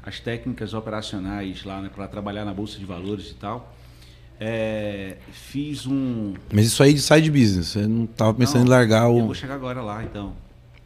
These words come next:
Speaker 1: Não, então, hoje, hoje, eu tento dedicar a metade do meu tempo às minhas operações de Bolsa de Valores e a outra metade de tempo, certo?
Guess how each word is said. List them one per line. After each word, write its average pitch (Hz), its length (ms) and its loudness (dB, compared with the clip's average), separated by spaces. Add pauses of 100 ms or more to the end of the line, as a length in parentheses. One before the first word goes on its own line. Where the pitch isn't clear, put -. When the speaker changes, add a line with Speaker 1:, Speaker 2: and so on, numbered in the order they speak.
(200)
Speaker 1:
Não, 156 140 -6
então, 160 320 -2 (380)
hoje, 170 400 -2 (120)
hoje, 113 360 -6 (320)
eu 117 100 -8
tento 135 240 -8
dedicar 117 640 -6
a 104 60 -8
metade 117 320 -8
do 127 40 -4
meu 117 120 -4
tempo 95 320 -10 (840)
às 95 100 -12
minhas 107 200 -6
operações 104 440 -6
de 101 60 -6
Bolsa 95 240 -10
de 92 80 -12
Valores 92 520 -12 (680)
e 107 80 -6
a 104 80 -4
outra 127 220 -4
metade 113 320 -6
de 101 80 -12
tempo, 120 340 -10 (380)
certo? - 340 -10